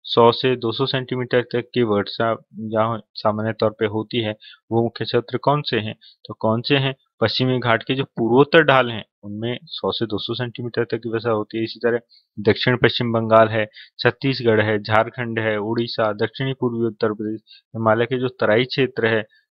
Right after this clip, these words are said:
पूर्वी तमिलनाडु आदि क्षेत्र जो हैं, वहाँ पर क्या है? साधारण वर्षा होती है, जो कि सौ से दो सौ सेंटीमीटर के मध्य रहती है। नेक्स्ट क्वेश्चन देखिए, न्यून वर्षा यानी पचास से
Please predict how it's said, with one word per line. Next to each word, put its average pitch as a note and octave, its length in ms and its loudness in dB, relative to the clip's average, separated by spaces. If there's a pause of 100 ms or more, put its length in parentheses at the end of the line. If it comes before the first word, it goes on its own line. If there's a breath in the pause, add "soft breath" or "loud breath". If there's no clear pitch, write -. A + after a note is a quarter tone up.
(140)
पूर्वी B2 280 2
तमिलनाडु B2 640 2
आदि A2+ 220 0
क्षेत्र A2+ 400 -6
जो G#2+ 160 -4
हैं, B2+ 240 -10
वहाँ G#2 280 -4
पर - 160 -2
क्या G#2 260 -2
है? B2 140 -6
साधारण A2 480 2
वर्षा A#2 300 2
होती A2 320 0
है, A#2+ 120 -4
जो G#2 140 -6
कि A#2+ 160 -6
सौ F#2+ 220 -2
से C#3 180 -4
दो B2 140 -2
सौ A2+ 160 -4
सेंटीमीटर G2 600 -6
के C#3+ 200 -6
मध्य B2+ 400 -10 (100)
रहती F#2 440 -6
है। E2 60 -10 (480)
नेक्स्ट G#2 200 -6
क्वेश्चन A#2+ 320 -2
देखिए, B2 280 -4 (1200)
न्यून C3+ 360 2
वर्षा A2 400 2
यानी G2+ 340 -4
पचास B2+ 640 -2
से B2+ 200 -2